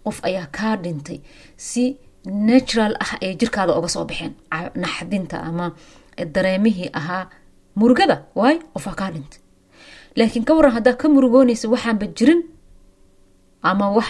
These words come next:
aad ka maqashay T V-ga, ama film aad daawanayso, qof filmka aad daawanayso wax lagu sameeyey, waxaan jirin oo dadka sameynaya iyaga soo naashnaasheen.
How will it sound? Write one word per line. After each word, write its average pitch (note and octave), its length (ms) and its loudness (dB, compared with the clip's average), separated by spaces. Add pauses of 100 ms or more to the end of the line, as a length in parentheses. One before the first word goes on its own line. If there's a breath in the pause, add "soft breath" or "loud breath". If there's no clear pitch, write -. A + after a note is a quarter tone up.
aad G3 200 0
ka A3 140 -2
maqashay F3+ 500 -8
T G#3 280 -4
V-ga, A3 400 4 (240 loud breath)
ama G3+ 240 0
film A3+ 300 4
aad E3+ 180 -4
daawanayso, F#3 480 -2
qof G3 160 -8
filmka - 320 -6
aad D#3+ 100 -4
daawanayso F#3 400 -4
wax F#3+ 120 -8
lagu G3 180 -6
sameeyey, G#3 280 -4 (160 loud breath)
waxaan B3+ 300 0
jirin C4+ 340 6 (560 soft breath)
oo G3 180 0
dadka B3 280 2
sameynaya G#3+ 580 0
iyaga A3+ 280 4
soo A3 180 2
naashnaasheen. F3+ 680 -8